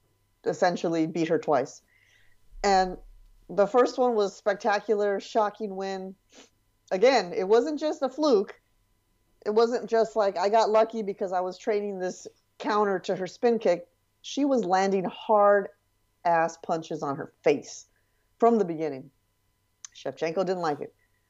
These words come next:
Second fight, Shevchenko had, you know, more cautious, effective strategy. I think she was winning, but she blew it in round five. She went in for a takedown at some point when she didn't need to,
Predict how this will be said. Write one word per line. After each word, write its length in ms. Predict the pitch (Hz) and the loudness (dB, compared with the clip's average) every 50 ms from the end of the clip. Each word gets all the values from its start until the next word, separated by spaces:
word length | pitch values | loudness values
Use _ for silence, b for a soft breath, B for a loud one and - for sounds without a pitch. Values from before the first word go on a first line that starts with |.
| _ _ _ _ _ _ _ _ _ - | _ _ _ _ _ _ _ _ _ -14
Second 420 | - - 240 233 233 269 247 233 | 2 4 4 4 4 2 -2 0
fight, 380 | - 240 220 220 220 214 214 - _ _ _ _ _ _ - | 0 2 4 4 4 2 2 -2 _ _ _ _ _ _ -16
Shevchenko 380 | 202 180 - 214 214 202 226 | -12 -4 -2 -2 0 2 2
had, 260 | 240 294 196 196 196 - - - | 2 4 2 2 0 -4 -10 -12
you 100 | 220 190 | -8 -2
know, 160 | 170 165 170 | -2 -2 -2
more 300 | 170 175 175 180 190 190 | -4 -6 -2 -2 -2 -2
cautious, 680 | 190 - 196 190 196 190 - 214 202 196 202 - - - _ | 0 0 0 2 0 0 0 -2 -2 -2 -4 -8 -14 -16 _
effective 460 | - 170 - 202 190 185 - 202 180 - | -14 -4 0 0 0 0 -2 -8 -10 -10
strategy. 680 | - - 208 185 170 185 185 175 185 208 226 262 277 - _ _ _ _ _ _ _ _ _ _ _ _ _ | -2 2 4 4 4 2 0 -2 -4 -4 -4 -4 -6 -12 _ _ _ _ _ _ _ _ _ _ _ _ _
I 120 | - 220 - | -2 -2 -2
think 240 | - 302 311 277 | 0 -2 -4 -4
she 140 | 262 - 277 | -2 -2 -2
was 180 | 262 262 240 233 | -2 0 0 0
winning, 420 | 240 247 254 269 285 294 339 320 - _ _ _ _ _ _ _ _ | 2 2 2 2 0 -2 -2 -6 -10 _ _ _ _ _ _ _ _
but 120 | - 202 | -4 -4
she 160 | 175 - - 214 | -4 -2 -4 -4
blew 280 | 170 196 208 196 190 | 2 2 4 4 4
it 120 | 196 - - | 2 0 -2
in 120 | - 185 175 | -2 -4 -2
round 300 | 175 175 165 170 165 - | -2 -4 -4 -4 -6 0
five. 400 | - 185 170 170 170 170 170 170 | 2 4 4 4 4 2 0 -4
She 160 | - - 185 | -8 -8 -8
went 240 | 175 175 185 185 185 | -6 -4 -4 -4 -4
in 120 | 190 180 | -6 -8
for 160 | - - 180 | -4 0 0
a 80 | 170 165 | 0 2
takedown 520 | - - 185 180 180 - 180 175 170 160 | 4 2 2 2 2 2 4 4 4 4
at 120 | 160 156 - | 2 0 0
some 200 | - 196 190 190 | 0 -2 -2 0
point 280 | - - 185 180 135 | 0 0 0 0 0
when 100 | 170 170 | -2 -6
she 140 | 156 - 190 | -8 -8 -4
didn't 220 | 175 190 202 190 185 | 0 0 0 0 0
need 180 | 190 196 185 - | -4 -6 -4 0
to, 180 | 214 196 190 | 0 0 0